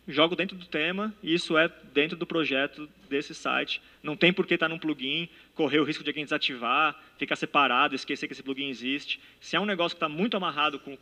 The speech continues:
com o funcionamento daquele site, daquele tema, fica no tema. E vai pro plugin se realmente você for usar isso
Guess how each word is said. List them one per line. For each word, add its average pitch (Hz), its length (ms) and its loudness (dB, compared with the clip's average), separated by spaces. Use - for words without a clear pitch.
com 139 140 -14
o 127 40 -16
funcionamento 139 440 -10
daquele 165 360 -4
site, 147 340 -4
daquele 156 240 -8
tema, 175 440 -8
fica 170 260 -8
no 175 120 -8
tema. 113 360 -8
E 151 80 -14
vai 156 120 2
pro 175 100 -4
plugin 160 320 -6
se 180 120 -6
realmente 170 460 0
você 160 220 -8
for 156 220 -8
usar 143 240 -2
isso - 280 -8